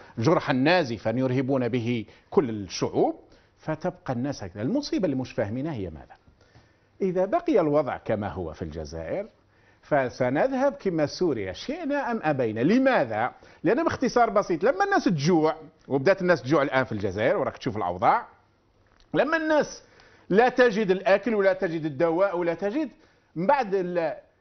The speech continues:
الأولى في المعطيات كما يسميها أحد العلماء في ال-، في ال-، في الهرم هو الأكل، ثم يجي الأمن. الأكل يسبق الأمن.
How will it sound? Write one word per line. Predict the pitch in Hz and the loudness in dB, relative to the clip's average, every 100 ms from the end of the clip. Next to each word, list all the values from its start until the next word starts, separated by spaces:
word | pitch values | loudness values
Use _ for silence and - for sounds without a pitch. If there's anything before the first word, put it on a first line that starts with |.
| _ - | _ -4
الأولى | 143 - 302 349 277 160 123 | -4 0 2 2 4 2 0
في | - | -2
المعطيات | 143 135 127 151 156 214 147 135 - | 0 -2 -2 2 4 4 2 -2 -6
كما | 139 117 | -8 -4
يسميها | 131 127 147 151 143 139 | -2 0 0 0 0 -2
أحد | - 127 | -4 -4
العلماء | 127 139 143 151 135 | -2 0 0 0 -4
في | 92 123 | -6 -8
ال-، | 113 101 | -8 -8
في | - | -8
ال-، | 117 104 - _ _ | -8 -8 -16 _ _
في | - | -2
الهرم | 120 107 98 143 240 202 147 208 170 _ _ _ _ _ _ - | -2 -2 2 4 4 2 -4 -8 -18 _ _ _ _ _ _ -6
هو | 147 185 | -2 0
الأكل، | 175 165 143 127 - 92 - _ | 0 0 -2 -2 -8 -12 -16 _
ثم | 165 147 | -8 -6
يجي | 131 120 | -4 -8
الأمن. | 101 87 80 78 _ _ _ _ _ _ _ _ _ _ _ 143 | -10 -14 -16 -20 _ _ _ _ _ _ _ _ _ _ _ -4
الأكل | 143 185 226 226 | 0 0 0 0
يسبق | 185 220 156 165 | 2 0 -2 -2
الأمن. | 135 120 107 87 | -2 -4 -8 -8